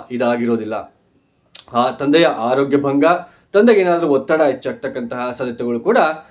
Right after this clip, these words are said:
ಕಂಡು ಬರ್ತಾ ಇರುತ್ತೆ. ಪಿತ್ರಾರ್ಜಿತ ಆಸ್ತಿ ವಿಚಾರದಲ್ಲೂ ಕೂಡ ಸಾಕಷ್ಟು ಗೊಂದಲಗಳು ಕಾಣಿಸ್ತಾ ಇರುತ್ತೆ ಈ ಸಮಯದಲ್ಲಿ. ಇನ್ನು ಉದ್ಯೋಗಸ್ಥರಿಗೆ ಈ, ಈ ತಿಂಗಳಿನಲ್ಲಿ ಉದ್ಯೋಗಸ್ಥರಿಗೆ ಸ್ವಲ್ಪ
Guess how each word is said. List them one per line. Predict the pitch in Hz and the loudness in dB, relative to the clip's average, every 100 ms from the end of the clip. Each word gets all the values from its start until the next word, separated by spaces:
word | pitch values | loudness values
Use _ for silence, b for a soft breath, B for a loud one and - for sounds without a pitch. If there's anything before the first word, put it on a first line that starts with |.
| B _ | B _
ಕಂಡು | 120 117 | -6 -4
ಬರ್ತಾ | 107 95 107 | -6 -4 -4
ಇರುತ್ತೆ. | 104 98 107 - | -4 -6 -8 -4
ಪಿತ್ರಾರ್ಜಿತ | 180 180 233 233 202 180 | -2 2 4 4 2 0
ಆಸ್ತಿ | 180 139 - 143 143 156 | 0 0 -2 -4 -2 -4
ವಿಚಾರದಲ್ಲೂ | 135 120 127 127 120 | -4 -2 -4 -2 -4
ಕೂಡ | 117 - 180 123 B B - | -2 2 2 0 B B 0
ಸಾಕಷ್ಟು | 175 208 208 - 127 - | 2 2 0 -2 -4 -4
ಗೊಂದಲಗಳು | 120 147 139 220 214 180 151 127 | 0 0 4 4 4 4 2 -2
ಕಾಣಿಸ್ತಾ | - 123 120 117 123 117 | -4 -4 -4 -4 -4 -4
ಇರುತ್ತೆ | 113 - 180 - - _ - | -4 -2 0 0 -8 _ -12
ಈ | 120 | -8
ಸಮಯದಲ್ಲಿ. | 117 110 107 101 101 110 - _ _ b b b b b b _ 233 | -6 -6 -6 -8 -8 -10 -14 _ _ b b b b b b _ 2
ಇನ್ನು | 277 240 175 - - | 4 4 2 -6 -6
ಉದ್ಯೋಗಸ್ಥರಿಗೆ | 151 160 233 254 190 - 151 139 135 131 113 _ _ _ | -4 2 4 4 2 -2 0 2 2 0 -2 _ _ _
ಈ, | 151 170 | 0 2
ಈ | 165 - 170 147 | 2 -2 -8 -2
ತಿಂಗಳಿನಲ್ಲಿ | 170 190 196 208 220 175 175 | 4 6 8 8 6 4 -2
ಉದ್ಯೋಗಸ್ಥರಿಗೆ | - 151 156 220 196 180 180 160 170 190 180 - _ _ _ _ | -8 -4 2 2 2 -2 -4 0 2 2 0 -6 _ _ _ _
ಸ್ವಲ್ಪ | 160 151 | -4 -2